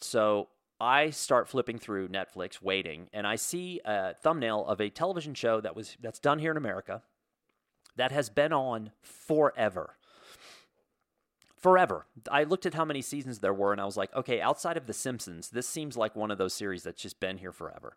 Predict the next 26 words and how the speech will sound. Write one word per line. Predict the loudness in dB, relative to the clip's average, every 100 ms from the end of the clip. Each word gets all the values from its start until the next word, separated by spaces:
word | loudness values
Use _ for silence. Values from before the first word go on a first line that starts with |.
| _ _ -20 -20 _ -4
And | 2
I | 6
go, | 6 6
"How | 4
bad | 2 2 0
could | -2
it | 0
possibly | 0 -2 -4 -4 -2
be | 0
if | -2
it's | -4 -2
been | 0
around | 0 -2 -2
for | -4
that | -4 -4
many | -8 -10
years?" | -12 -16 -16 -20 _ _ -20 _
So | 2 6
I | 6 4
hit | 0
play. | -4 -12 -12 _ _ _ _ _ _ _ _ _ _ 0
And | 2
I'm | 2 2
watching | 2 2 0 -6
this | -6
thing, | -4 -6 -6 -10